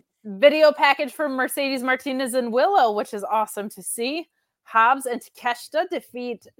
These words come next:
Daniels and Seidel, which is probably a match that is superfluous but fun. Uh, Top Action accepted Penta's one, two, three challenge for a future date. Well,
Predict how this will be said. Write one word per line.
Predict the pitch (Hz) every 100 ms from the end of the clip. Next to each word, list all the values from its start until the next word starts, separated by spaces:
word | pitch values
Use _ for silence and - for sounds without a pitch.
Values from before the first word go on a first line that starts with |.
| 196
Daniels | 226 233 240 240 240
and | 226
Seidel, | - 220 214 202 202 247
which | 214 -
is | 202
probably | - 202 185 185 190 185
a | - 190
match | 196 190 - -
that | 196
is | 185 190
superfluous | - - 190 190 196 208 202 -
but | 185 _
fun. | 226 233 320 349 _ _ _ _ _ -
Uh, | 208 202 202 175 - -
Top | - 262 294 - -
Action | 254 254 - 330 285
accepted | 214 - 269 - 247 208
Penta's | 247 240 - 254 240 233 226
one, | 208 226
two, | 226
three | 226 247 202
challenge | 214 190 208 233
for | - 214
a | 220
future | 208 202 196 - 190
date. | 170 175 208 226 165 170
Well, | 165 143